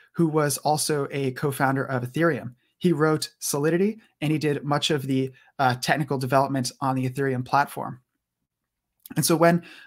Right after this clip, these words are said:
um, he was starting Polkadot, uh, one of the things they were trying to, to do was to sort of, um, you know, fix some of the problems that he maybe saw, uh, in Ethereum, but then also um, to kind of build this multi-chain future,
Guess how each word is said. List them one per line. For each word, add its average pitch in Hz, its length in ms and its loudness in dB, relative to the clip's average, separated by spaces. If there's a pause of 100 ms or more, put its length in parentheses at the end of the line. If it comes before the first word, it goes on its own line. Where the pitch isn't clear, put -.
(120)
um, 143 260 6
he 180 140 2
was 156 140 4
starting 147 380 2
Polkadot, 160 480 0 (360)
uh, 143 220 2 (220)
one 165 140 4
of 165 60 4
the 156 80 -4
things 151 420 0
they 139 140 0
were 139 80 0
trying 139 340 0
to, 131 460 -2
to - 120 -4
do 202 180 6
was 160 260 2
to - 120 -4
sort 151 200 2
of, 131 180 -4 (1120)
um, 139 260 4 (420)
you 160 80 0
know, 151 100 0
fix 175 420 0
some 160 140 2
of 156 60 0
the 147 60 -4
problems 147 360 0
that 135 120 -4
he 139 80 -4
maybe 139 180 -2
saw, 139 320 0 (320)
uh, 135 160 0
in 151 80 -2
Ethereum, 180 420 2 (280)
but 160 140 0
then 151 180 6
also 151 500 2 (300)
um, 143 160 2
to - 100 -6
kind 160 160 0
of 131 60 -2
build 147 240 0
this 135 220 -2
multi-chain 143 600 -2
future, 143 600 -2